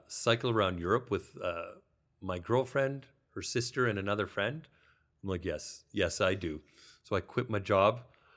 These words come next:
put my stuff in a, at a, at a friend's house in, uh, on Vancouver Island. And, uh, you know, I've always cycled, and I, uh,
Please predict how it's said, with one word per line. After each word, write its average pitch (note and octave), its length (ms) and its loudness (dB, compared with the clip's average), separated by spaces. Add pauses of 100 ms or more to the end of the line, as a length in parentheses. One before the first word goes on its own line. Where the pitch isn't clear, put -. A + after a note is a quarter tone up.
(400)
put B2 180 2
my A2 120 0
stuff A2+ 480 2
in G#2+ 100 0
a, F#2 260 0 (340)
at G#2 140 4
a, A#2+ 420 -6
at G2+ 60 2
a F2+ 40 -2
friend's A#2+ 360 2
house C3 340 2
in, G#2 340 -2
uh, G2+ 260 0
on G2+ 200 2
Vancouver G#2 480 2
Island. A2+ 400 4 (600)
And, G2+ 340 2
uh, F#2+ 320 6 (760)
you A2+ 80 2
know, G2 160 6
I've G2 100 2
always G#2 240 4
cycled, G#2+ 600 0 (300)
and F#2 420 0 (100)
I, F2+ 400 0
uh, F#2 300 0